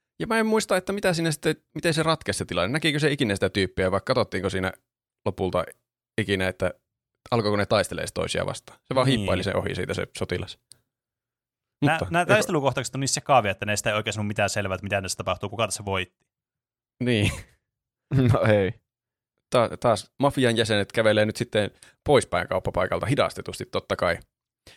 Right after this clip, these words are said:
Speaker 1: Ja V J Emi kuuluttaa, että "And now, Captain Alex the Musical." Ja Mamma Mia alkaa soimaan.
Speaker 2: <laughs>
Speaker 1: Mitä
Speaker 2: Yes.
Speaker 3: Siis mä olin,
Speaker 1: helvettiä?
Speaker 3: mä luulin, että sekin oli joku vi-,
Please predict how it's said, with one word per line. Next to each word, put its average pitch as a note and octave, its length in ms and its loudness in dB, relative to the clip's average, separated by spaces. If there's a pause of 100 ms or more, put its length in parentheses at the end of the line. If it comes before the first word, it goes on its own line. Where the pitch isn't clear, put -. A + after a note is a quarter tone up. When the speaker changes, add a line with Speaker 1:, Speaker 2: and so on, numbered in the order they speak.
(140)
Speaker 1:
Ja C3+ 160 6
V F3 40 4
J F3 220 4 (140)
Emi C#3 220 6
kuuluttaa, A#2+ 500 4
että A2 280 0 (220)
"And C3 220 2
now, C#3 380 8 (120)
Captain C#3 320 6
Alex D3 340 6
the D#3 120 6
Musical." B2 600 6 (560)
Ja F#3+ 60 6
Mamma E3+ 400 6
Mia A#2 320 8
alkaa A2 360 4
soimaan. C3+ 500 4
Speaker 2:
<laughs> A#2 220 0
Speaker 1:
Mitä - 240 4
Speaker 2:
Yes. A3 80 8
Speaker 3:
Siis B3+ 180 8
mä B3 140 8
olin, G#3 120 8
Speaker 1:
helvettiä? - 280 2 (760)
Speaker 3:
mä A#3 140 8
luulin, G3+ 200 8
että E3 160 2
sekin D#3+ 280 6
oli C3 160 10
joku B2 340 4
vi-, C3 240 6